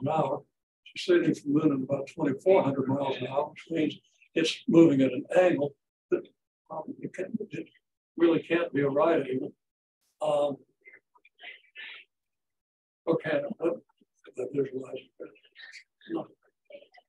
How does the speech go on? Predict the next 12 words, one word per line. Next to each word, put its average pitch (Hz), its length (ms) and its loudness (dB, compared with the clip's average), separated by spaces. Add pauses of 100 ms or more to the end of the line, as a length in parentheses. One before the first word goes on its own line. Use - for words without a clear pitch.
(260)
Uh, 147 360 2 (1400)
now 156 220 0
the - 200 0 (220)
speed 165 580 6 (540)
relative 156 420 2
to - 120 -12
the 131 100 0
moon 151 380 6 (840)
is - 200 -12
gonna 139 180 -2
be 139 160 2
the 139 200 -4